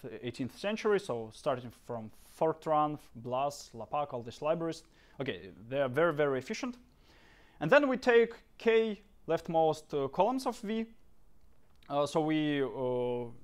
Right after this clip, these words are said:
decrease dimensions, and we got our new matrix Z, which is going to be X multiplied by this V. Okay, an example, finally.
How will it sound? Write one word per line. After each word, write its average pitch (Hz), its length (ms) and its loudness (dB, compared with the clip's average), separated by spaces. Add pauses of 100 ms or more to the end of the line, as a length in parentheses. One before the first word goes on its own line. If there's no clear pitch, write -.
(160)
decrease 190 460 -2
dimensions, 170 680 -6
and 208 140 0
we 185 80 6
got 202 340 4 (380)
our 147 200 2
new 143 200 0
matrix 143 600 -2
Z, 120 120 -2 (600)
which 160 140 -6
is 139 80 -6
going 170 220 -2
to 139 80 -10
be 160 260 -2 (220)
X 180 400 -4
multiplied 143 560 -4
by 120 120 -4
this 117 340 -12
V. 117 180 -12 (1900)
Okay, - 280 4 (100)
an 185 120 -2
example, 180 420 0 (180)
finally. 113 380 -8